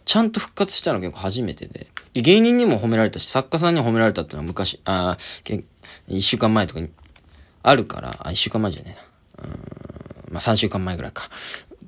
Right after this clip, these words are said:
てのも、そっちの保証もあるから、まあ、本当にいいネタと思うんですよね。うん。だから、ちょっと良かったっすね、マジで。これちょっとね、芸人がこのラジオ聞くかわかんないけど、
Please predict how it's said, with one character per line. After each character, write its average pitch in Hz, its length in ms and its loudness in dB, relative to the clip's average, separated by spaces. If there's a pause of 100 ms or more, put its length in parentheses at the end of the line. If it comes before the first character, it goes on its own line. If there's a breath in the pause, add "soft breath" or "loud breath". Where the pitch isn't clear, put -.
(120)
て 139 100 4
の 117 120 6
も、 90 260 0 (400)
そ - 260 6
っ 196 160 4
ち - 160 6
の 226 240 8 (140)
保 - 180 4
証 185 280 10
も 160 140 6
あ 147 60 6
る 120 60 -2
か - 160 -12
ら、 - 200 -14 (560 soft breath)
ま 156 120 4
あ、 - 20 -6 (300)
本 247 180 10
当 254 100 8
に 247 120 8
い - 20 8
い 196 40 8
ネ 120 100 4
タ 101 160 0
と - 100 -6
思 127 140 4
う - 20 4
ん 101 40 0
で - 40 -8
す - 120 -10
よ - 80 -12
ね。 151 180 -6 (260)
う 104 80 -2
ん。 92 540 -2 (1200 loud breath)
だ 170 160 2
か 135 160 2
ら、 135 360 6
ち - 100 -8
ょ - 0 -
っ - 20 -12
と - 100 -4
良 156 140 4
か 110 140 0
っ - 60 -6
た - 120 -12
っ - 20 -4
す - 140 -4
ね、 76 100 -6
マ 90 160 -6
ジ 120 140 -10
で。 - 180 -10 (140)
こ - 140 0
れ 180 80 6
ち 170 100 4
ょ - 20 8
っ 175 40 6
と - 140 -2
ね、 101 120 2
芸 123 320 0
人 143 420 -2 (220)
が 117 160 4
こ 120 80 2
の 139 120 4
ラ 156 120 4
ジ 123 80 0
オ - 20 -4
聞 - 140 -8
く - 80 -14
か - 80 4
わ 92 80 2
か 131 80 0
ん 131 80 2
な 85 100 -2
い 71 60 -8
け - 80 -18
ど、 - 340 -10